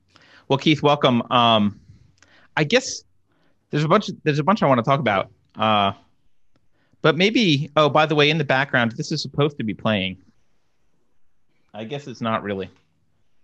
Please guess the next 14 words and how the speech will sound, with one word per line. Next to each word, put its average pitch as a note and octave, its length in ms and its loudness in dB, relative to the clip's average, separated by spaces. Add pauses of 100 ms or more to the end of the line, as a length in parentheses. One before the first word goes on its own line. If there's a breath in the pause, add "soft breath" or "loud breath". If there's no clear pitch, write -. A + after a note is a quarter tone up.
(320)
I'm C3+ 100 -6
trying D#3+ 240 0
to - 80 -16
trigger C#3+ 300 -6
leftists A#2+ 500 -4
by A2+ 80 -2
playing G#2+ 320 -6
seventeen, A2 500 -8 (140)
seventeen B2+ 420 -4
seventy-six G#2+ 600 -6
in F#2+ 80 -6
the F#2 40 -8
background, F#2+ 460 -8
but F#2+ 200 -12